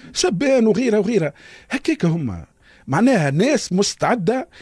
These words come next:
لكل شيء، لانه ما-، معناها بوجود رئيس الجمهوريه المصالح متاعهم الحيويه تمست،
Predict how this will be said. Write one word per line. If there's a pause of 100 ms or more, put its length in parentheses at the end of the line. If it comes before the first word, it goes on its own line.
(280)
لكل
شيء،
لانه
ما-،
معناها
بوجود
رئيس
الجمهوريه (460)
المصالح
متاعهم
الحيويه
تمست،